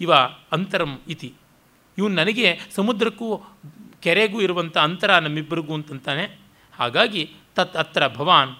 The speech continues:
ಇಮಂ ಮಾಂಚ ಶಾಸ್ತ್ರೇ ಪ್ರಯೋಗೇ ಚ ವಿಮೃಶ್ಯತು." ಹಾಗಾಗಿ ನೀವು ನನ್ನನ್ನು, ಇವನನ್ನು ಶಾಸ್ತ್ರದಲ್ಲಿ, ಪ್ರಯೋಗದಲ್ಲಿ, theory and practice, ತತ್ವ ಮತ್ತು ಪ್ರಯೋಗ ಇದರೊಳಗೆ ವಿಮೃಶ್ಯತು, ವಿಮರ್ಶೆ ಮಾಡಿ. "ದೇವ ಏವ ನಾವು ವಿಶೇಷಜ್ಞ ಪ್ರಾಶ್ನಿಕ."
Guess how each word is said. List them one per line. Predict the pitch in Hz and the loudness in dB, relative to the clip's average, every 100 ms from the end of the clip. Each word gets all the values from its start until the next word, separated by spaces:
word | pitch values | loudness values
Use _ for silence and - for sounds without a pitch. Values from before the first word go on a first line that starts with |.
| _ | _
ಇಮಂ | 160 143 123 117 | -6 -6 -6 0
ಮಾಂಚ | 131 170 208 226 147 - - | 2 2 2 0 -2 -4 -4
ಶಾಸ್ತ್ರೇ | - 185 196 185 156 | 2 2 2 -4 -4
ಪ್ರಯೋಗೇ | 135 - 165 220 196 | -4 -6 0 0 0
ಚ | 233 202 | -4 -6
ವಿಮೃಶ್ಯತು." | 143 143 - 147 | -6 -6 -8 -10
ಹಾಗಾಗಿ | 143 123 139 208 190 156 - _ | -8 -4 0 0 -2 -10 -16 _
ನೀವು | 151 160 135 127 - - - | -4 -4 -4 -8 -12 -20 -10
ನನ್ನನ್ನು, | 165 160 170 202 208 | -4 -2 -2 0 0
ಇವನನ್ನು | 165 165 175 214 - | 0 -4 -4 -6 -6
ಶಾಸ್ತ್ರದಲ್ಲಿ, | - 196 - 247 233 247 | -4 -4 -4 -6 -4 -6
ಪ್ರಯೋಗದಲ್ಲಿ, | 254 151 160 147 135 131 | -4 -2 -2 -2 -6 -8
theory | 127 - 220 233 | -8 -2 -2 0
and | 240 185 | -2 -4
practice, | 151 151 - 147 120 | -4 -6 -6 -8 -8
ತತ್ವ | - 196 - 240 | -6 -8 -2 -2
ಮತ್ತು | 202 - 135 | -2 -6 -10
ಪ್ರಯೋಗ | 151 147 143 123 - - - | -6 -4 -4 -6 -14 -18 -6
ಇದರೊಳಗೆ | 160 165 160 139 | -2 -2 -4 -8
ವಿಮೃಶ್ಯತು, | 170 220 247 - - - _ _ _ 202 | -4 -2 -2 -4 -8 -14 _ _ _ -8
ವಿಮರ್ಶೆ | 214 185 180 | -6 -4 -4
ಮಾಡಿ. | 135 123 - - - | -4 -6 -14 -20 -4
"ದೇವ | 147 180 | 0 2
ಏವ | 202 220 233 | 4 4 4
ನಾವು | 202 | 0
ವಿಶೇಷಜ್ಞ | 165 147 180 180 135 139 185 | -2 -2 -2 -2 -6 -2 -2
ಪ್ರಾಶ್ನಿಕ." | - 254 - - 160 | 0 0 0 -4 -8